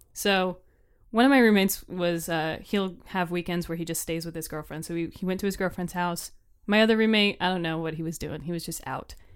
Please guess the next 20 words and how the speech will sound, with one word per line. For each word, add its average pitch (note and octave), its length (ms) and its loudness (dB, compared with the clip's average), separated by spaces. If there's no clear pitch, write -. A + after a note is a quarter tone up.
But F#3+ 180 2
anyway, C4 280 6
so G#3+ 120 0
I G3+ 40 4
was F#3+ 100 -2
here B3+ 160 6
alone. F3+ 400 -2
<laughs> - 460 -8
Around A3 480 4
eleven G3 500 0
P F#3+ 220 0
M, D#3+ 320 -2
some A#3 460 2
guy G#3+ 600 0
comes A3 240 4
and G#3+ 100 4
knocks F3 260 2
on F3 80 -2
our E3 100 -4
door. G#3 360 -2